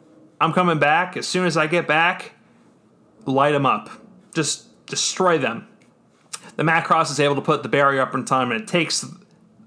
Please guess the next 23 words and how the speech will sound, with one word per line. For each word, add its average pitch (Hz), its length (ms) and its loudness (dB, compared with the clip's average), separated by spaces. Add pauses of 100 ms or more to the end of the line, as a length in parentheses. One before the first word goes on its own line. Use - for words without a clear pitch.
(260)
tanks - 420 -2
the 135 80 -8
blows 135 400 2
of 113 60 -6
the 113 60 -4
blast. 110 480 0 (380)
It 175 160 0
works, 165 420 2
thank - 420 -4
God, 120 460 0
'cause - 240 -12 (300)
I - 40 2
don't 277 160 2
even 170 120 0
think 185 220 -2
they 147 100 2
had 113 160 -2
tested 180 460 -4
this 107 240 -6
yet. 107 240 -12 (1600)
And 156 140 -2
Comgene's 156 540 0
like, 135 240 0